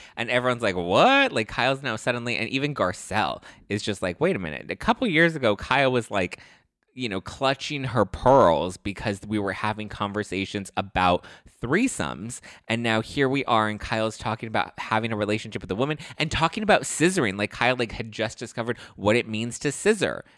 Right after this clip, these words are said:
you know? And, hello, I've been saying Kyle and Morgan might be scissor sisters. And if they're not, like, listen, Kyle could be like, "Hey, Morgan, hey, girl, like, I'm, like, what is scissoring? Like, does that have to do with the scrapbook?"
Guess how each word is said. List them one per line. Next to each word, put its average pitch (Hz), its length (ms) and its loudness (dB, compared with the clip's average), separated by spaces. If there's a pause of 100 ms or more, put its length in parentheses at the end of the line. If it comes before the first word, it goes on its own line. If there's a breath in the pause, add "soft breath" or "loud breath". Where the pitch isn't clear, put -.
you 127 120 0
know? 117 220 6
And, 131 240 -4 (320)
hello, 226 420 6
I've 151 160 4
been 165 140 -2
saying 220 300 -2
Kyle 147 280 2
and 160 80 -4
Morgan 190 280 -2
might 160 180 -2
be 175 80 -4
scissor 202 280 -4
sisters. 165 400 -6
And 113 140 -6
if 107 140 -6
they're 127 100 0
not, 123 300 -2
like, 123 160 -2 (320 loud breath)
listen, 240 320 0 (500 loud breath)
Kyle 285 320 2
could 226 160 -4
be 180 100 2
like, 151 180 2
"Hey, 180 180 -4
Morgan, 170 320 -4
hey, 156 160 -4
girl, 139 180 -2
like, 139 180 -2
I'm, 143 240 -4 (220 loud breath)
like, 147 120 -2
what 220 200 0
is 349 160 4
scissoring? 120 640 2
Like, 107 120 -2
does 131 140 0
that 143 220 0
have 175 160 -4
to 180 80 -8
do 147 180 -4
with 143 140 -4
the 104 80 -4
scrapbook?" - 760 0